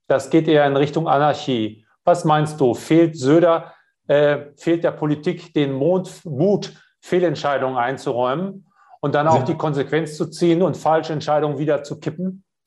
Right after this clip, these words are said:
Speaker 2: Ja, ich glaub, das ist ein Riesenmanko der Politiker. Wann erlebt man einen Politiker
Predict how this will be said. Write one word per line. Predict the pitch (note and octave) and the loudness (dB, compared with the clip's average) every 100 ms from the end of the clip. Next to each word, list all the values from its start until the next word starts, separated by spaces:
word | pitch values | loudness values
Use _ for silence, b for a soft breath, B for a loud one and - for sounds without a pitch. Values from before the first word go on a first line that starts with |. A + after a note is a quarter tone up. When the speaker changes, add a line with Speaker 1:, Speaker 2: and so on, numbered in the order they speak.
| _ _ | _ _
Speaker 2:
Ja, | - | -6
ich | B2 - | -6 0
glaub, | C3 B2+ - | 4 4 4
das | A#2+ B2 | 2 0
ist | - - - _ _ | -4 -8 -20 _ _
ein | A#2 A#2+ A#2+ | 2 4 4
Riesenmanko | G2+ A2+ D3+ D3 C3+ A2+ A2+ C3 B2 A2 | 2 2 2 4 4 2 2 0 0 0
der | G#2 | 0
Politiker. | G#2 - G#2 G#2 G#2 - - - _ _ _ _ | -2 -4 -6 -6 -8 -12 -20 -20 _ _ _ _
Wann | A2 C3+ F3 | -2 0 2
erlebt | C#3 C#3+ D3+ D#3+ D3+ | 2 4 4 2 -2
man | C#3+ | -2
einen | A#2+ C3 B2+ | -2 -4 -2
Politiker | B2+ D#3+ D#3+ C#3 D3 D3+ D3+ | -2 0 -2 -4 0 2 2